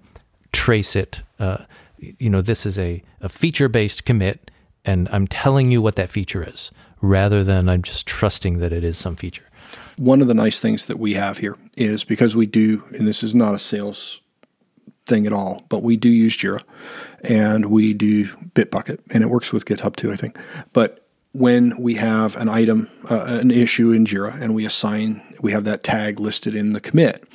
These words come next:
Speaker 2: there's a relationship of links back and forth. So we can go and look at the repo and say, "Hey, this was, um, action two four five for the, whatever the project is."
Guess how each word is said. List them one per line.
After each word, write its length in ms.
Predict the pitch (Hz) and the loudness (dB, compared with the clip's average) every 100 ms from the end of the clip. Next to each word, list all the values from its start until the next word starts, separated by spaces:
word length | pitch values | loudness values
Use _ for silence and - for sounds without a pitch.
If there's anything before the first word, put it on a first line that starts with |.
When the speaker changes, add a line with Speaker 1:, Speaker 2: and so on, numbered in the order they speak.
| - - - - | -20 -20 -14 -4
Speaker 2:
there's 180 | 110 | -2
a 40 | 117 | 0
relationship 840 | 110 113 120 113 - 107 - _ _ _ - | 2 4 4 0 0 -2 -4 _ _ _ -8
of 140 | 104 107 | -6 -2
links 280 | 107 - | -4 -4
back 240 | - 101 - | -6 -6 -6
and 100 | 98 | -2
forth. 280 | 156 120 - | 2 2 0
So 140 | 113 | -4
we 80 | 104 | -4
can 160 | 107 | -4
go 180 | 107 110 | 2 4
and 80 | 131 | 4
look 140 | 127 | 2
at 40 | - | 2
the 60 | |
repo 480 | 117 107 - 107 104 | 4 2 2 -2 -2
and 120 | - | -8
say, 200 | - 107 | -4 -2
"Hey, 260 | 104 131 101 | 2 2 2
this 260 | 104 - - | -4 -6 -4
was, 420 | 107 104 101 - - - - - - | -4 -2 -4 -6 -12 -18 -18 -10 -2
um, 520 | 107 104 107 107 - - _ _ _ - 107 | 0 0 -4 -8 -12 -20 _ _ _ -6 -2
action 380 | 107 104 104 | 0 0 -2
two 140 | - 117 | -2 -2
four 160 | - 101 | 0 0
five 320 | 98 - - | 0 0 -4
for 160 | - | -4
the, 80 | 104 | -2
whatever 260 | 104 101 101 | 0 0 0
the 80 | 95 | 0
project 400 | 101 98 - | -2 -2 -8
is." 140 | - | -12